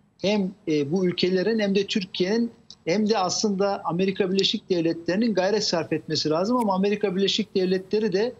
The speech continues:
özellikle, e, burada, e, devlet aklını oluşturmak yerine zaman zaman bu, e, diasporaların, etnik lobilerin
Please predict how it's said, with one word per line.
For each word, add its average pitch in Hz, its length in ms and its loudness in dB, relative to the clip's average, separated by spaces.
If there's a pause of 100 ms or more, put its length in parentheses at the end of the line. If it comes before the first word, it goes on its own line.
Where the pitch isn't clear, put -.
(340)
özellikle, 185 800 0 (420)
e, 147 320 0
burada, 180 540 0 (140)
e, 151 60 -8 (260)
devlet 185 400 0
aklını 185 340 -2
oluşturmak 180 720 0
yerine 165 260 0
zaman 170 340 0
zaman 165 440 0
bu, 175 300 2
e, 143 320 0
diasporaların, 165 840 0
etnik 180 340 -2 (120)
lobilerin 160 520 0